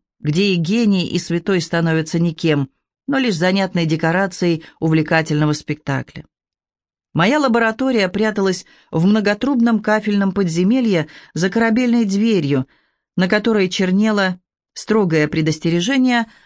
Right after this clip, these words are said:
"Забор мочи во время обеда не производится". Мы с Женей снова переглянулись так, словно...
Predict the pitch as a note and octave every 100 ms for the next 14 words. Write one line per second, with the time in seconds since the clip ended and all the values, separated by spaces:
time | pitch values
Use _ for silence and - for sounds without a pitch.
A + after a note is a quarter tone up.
0 | _ - D#3 G3 F#3+ D#3+ G#3+ C#4 D4+ -
1 | _ _ _ _ _ _ _ _ _ _
2 | _ _ _ _ _ _ _ _ _ _
3 | _ _ F#3 G#3 G#3 - D4 G3+ F#3 G3+
4 | F#3+ G3 B3+ A3 A3 G#3+ A3 G3 F3+ D#3+
5 | B2+ G2+ - - - _ _ _ _ _
6 | _ _ _ _ _ _ _ _ _ _
7 | E3 F3+ F3+ F3+ F3 A#3 A3 G#3+ A#3+ B3
8 | F#3+ F3+ E3+ E3 F#3 G3+ F3 - G#3+ G#3+
9 | - F3+ F3+ F3 F3 E3